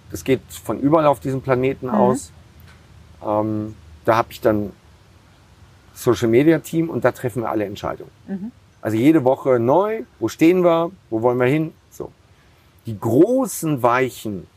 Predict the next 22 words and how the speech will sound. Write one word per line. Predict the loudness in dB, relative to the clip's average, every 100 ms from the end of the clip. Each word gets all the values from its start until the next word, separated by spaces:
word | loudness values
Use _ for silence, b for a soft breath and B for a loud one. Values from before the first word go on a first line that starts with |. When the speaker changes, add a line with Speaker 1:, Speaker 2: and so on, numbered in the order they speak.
| _ _ _ _ _ _ _ _
Speaker 1:
werden | 4 4 4 -4 -4
in | -4 -2
diesem | -2 -2 2
Jahresmeeting | 2 2 -2 -6 -6 -6 -2 0
Speaker 2:
Mhm. | 0 -2 -4
Speaker 1:
gestellt. | -12 -6 -2 -2 -4 -4
Aber | 0 0 -2 b b b _ _ _
Social | -2 2 2 2
Media | 4 6 4
kannst | 2 -4 -6 -4
du |
nie | 0 0 0 -2 -4
länger | 2 4 4 2 -2
als | -4 -8 -8
drei | -2 0
Monate | 0 0 -2 -4 -8
voraussehen. | -6 -4 -6 -8 0
Speaker 2:
<laughs> |
Ja, | 2
Speaker 1:
Nie. | 4 4
Speaker 2:
stimmt, | 4 2 -4 -14
ja. | -14